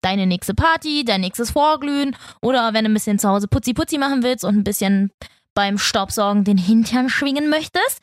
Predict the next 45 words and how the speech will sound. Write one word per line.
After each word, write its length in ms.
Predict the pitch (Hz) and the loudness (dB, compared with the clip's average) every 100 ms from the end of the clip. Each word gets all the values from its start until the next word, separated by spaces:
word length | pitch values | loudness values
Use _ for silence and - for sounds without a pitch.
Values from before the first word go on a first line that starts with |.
| - - - - | -14 -14 -8 0
Ähm, 280 | 262 269 | 0 0
da 120 | 247 277 | 0 0
ist 140 | - | 0
eigentlich 320 | 302 370 285 | -2 -2 -2
alles 200 | 330 349 | -2 -2
drin, 160 | - 370 | -4 -4
was 160 | 330 - | -4 -2
grad 200 | 254 240 | -4 -2
irgendwie 220 | 254 247 | -4 -2
angesagt 540 | 349 359 277 285 285 | -2 -4 -2 -2 -2
ist, 160 | 240 - | -6 -4
was 120 | 233 | -2
irgendwie 180 | 233 233 | 0 0
grad 180 | 226 226 | 0 0
in 80 | 254 | 0
den 120 | 254 | 0
Charts 380 | 247 240 262 - | 2 0 -2 0
rumschwimmt 680 | 247 226 226 240 226 220 | 0 2 2 4 4 2
oder 360 | 175 208 202 202 | 0 0 0 0
was 180 | 208 - | -4 0
wir 120 | 160 | -2
auch 60 | 190 | 0
hier 140 | 190 | 0
im 100 | 196 | 0
Radio 240 | 214 262 | -2 -4
drin 200 | 233 233 | -4 -2
spielen. 520 | 226 233 233 226 233 226 _ - _ | -2 -2 0 2 0 -4 _ -20 _
Und 400 | 226 233 226 - | 0 2 2 2
ja, 220 | 311 180 | 0 -2
das 320 | 185 208 - - 233 | -4 -8 -6 -4 -2
Ganze 260 | 247 311 254 | -2 -2 -4
ist 140 | 190 | -4
aber 180 | 233 226 | 0 0
nicht 140 | 226 | 0
so 60 | 190 | 0
langweilig, 600 | 196 269 233 214 - - _ _ | 0 -2 -2 -2 -6 -10 _ _
langweilig 460 | 202 233 202 190 180 _ _ - | -2 0 0 -2 -8 _ _ -2
normal, 260 | 190 240 330 427 | 2 2 2 0
sondern 300 | 302 311 302 | -2 -2 -2
es 160 | - 262 | -2 -4
ist 120 | 247 | 0
mal 100 | 226 | 0
richtig 320 | 254 240 247 | 0 -4 -2
schön 260 | 220 208 202 | 0 0 2
durchgemixt. 720 | 202 190 180 214 - - | 0 2 0 0 -2 -12